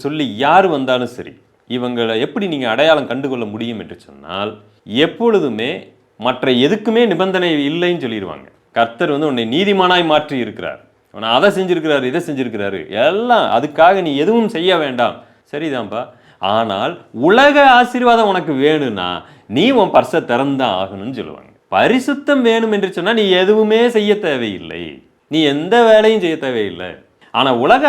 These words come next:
ஆசீர்வாதம் வேணும்னா நீ பர்ஸை திறந்தே ஆக வேண்டும், எங்களுக்கு கொடுத்தாக வேண்டும் என்று தேவனுடைய ஆசீர்வாதத்தை, தேவனுடைய உலக ஐஸ்வரியத்தை இவர்கள் விற்பனை செய்து கொண்டிருக்கிறார்கள். ஆனால் புதிய உடன்படிக்கையின் சத்தியம் என்ன சொல்லுகிறது?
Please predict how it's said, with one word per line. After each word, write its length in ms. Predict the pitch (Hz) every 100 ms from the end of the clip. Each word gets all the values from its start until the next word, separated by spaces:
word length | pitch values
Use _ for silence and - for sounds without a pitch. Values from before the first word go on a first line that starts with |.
| 220
ஆசீர்வாதம் 520 | 214 220 196 160 123
வேணும்னா 280 | 107 95 101 110 - 151
நீ 60 | 160 151
பர்ஸை 320 | 139 - 196 190
திறந்தே 420 | 131 143 175 202 247 202 131
ஆக 100 | 135 113
வேண்டும், 300 | 107 147 196 101 117
எங்களுக்கு 480 | 160 190 196 196 196 190
கொடுத்தாக 520 | 165 165 156 143 131
வேண்டும் 340 | 120 131 131 104
என்று 260 | 95 98 107 113 - _ -
தேவனுடைய 680 | 123 165 175 160 147 139 143 147 160 - 123
ஆசீர்வாதத்தை, 760 | 147 156 143 120 104 87 101 101 107 107 _ 104
தேவனுடைய 460 | 131 165 160 156 151 135
உலக 160 | 143 135 120
ஐஸ்வரியத்தை 640 | 156 151 131 110 92 98 101 104 107
இவர்கள் 380 | 123 135 101 110 117 - _ 107 113
விற்பனை 460 | 202 240 - 269 254 156
செய்து 160 | 127
கொண்டிருக்கிறார்கள். 560 | 104 87 80 73 65 _ _ _
ஆனால் 180 | 110 113 -
புதிய 220 | 160 165 135
உடன்படிக்கையின் 540 | 139 135 123 123 113
சத்தியம் 340 | 117 127 120 113
என்ன 120 | 123 120
சொல்லுகிறது? 480 | 107 104 101 104